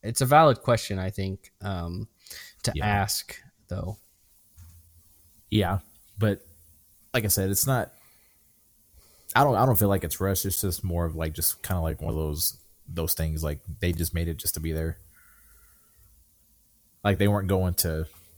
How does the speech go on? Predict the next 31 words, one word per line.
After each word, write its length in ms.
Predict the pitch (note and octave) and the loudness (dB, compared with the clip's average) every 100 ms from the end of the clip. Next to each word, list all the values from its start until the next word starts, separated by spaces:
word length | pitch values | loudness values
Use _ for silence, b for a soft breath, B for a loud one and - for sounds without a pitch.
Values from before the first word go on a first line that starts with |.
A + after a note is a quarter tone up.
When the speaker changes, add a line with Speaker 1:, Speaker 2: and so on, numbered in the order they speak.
| B - - | B -20 -8
Speaker 2:
going 220 | F#2 F#2 F2 | -2 0 0
for 180 | E2+ | 0
a 60 | E2 | 0
second 400 | - F#2 E2 C#2+ - B B _ | 0 -2 -4 -8 -12 B B _
installment 500 | F#2 E2 F#2 F2+ F2 | -6 -2 -2 -2 -2
of 80 | E2 | -4
the 80 | D#2+ | -6
game. 220 | E2 E2 E2 - _ _ _ _ _ _ _ - _ B B B B - | -6 -6 -8 -16 _ _ _ _ _ _ _ -20 _ B B B B -12
Speaker 1:
Apparently, 460 | A2 C3+ D#3+ D#3+ | -2 0 2 0
this 220 | B2+ A#2+ - | 2 2 0
studio 440 | - A#2+ B2+ A#2 | -2 0 2 2
is 120 | G#2+ | 2
based 380 | G2+ A2 G#2+ - | 2 0 -2 -4
in 100 | G2 | -6
Brazil, 600 | G2+ G2 G#2 A#2+ G#2 B2 | -4 -2 0 0 0 -4
São 280 | - - F#2+ | -6 -2 -2
Paulo, 260 | - G#2 G#2 | 0 0 0
Brazil, 600 | G2+ G2 G2 F#2 F#2+ G2 - | -2 0 0 0 -2 -6 -4
and 140 | F#2+ | -2
they've 160 | F#2+ F#2 | -2 -4
developed 420 | F#2 G2+ F#2+ - | -2 -2 -2 -4
one 420 | G2 G#2 G#2+ A2 | -6 -2 0 0
other 260 | - G#2 G2+ | -2 -2 -2
game 380 | G2 F#2+ F#2 F2 | -4 -4 -4 -6
in 140 | E2+ | -6
their 160 | F#2 F2 | -6 -6
history, 500 | F#2+ - - - - _ b b b b b | -6 -8 -8 -12 -14 _ b b b b b
a 60 | G2 | -4
game 260 | G#2 G#2+ | 0 0
called 440 | G#2 G#2+ G2 G2+ - _ | 0 -2 0 -2 -6 _
Guts. 580 | - A#2 - - - - | 2 4 4 -2 -4 -6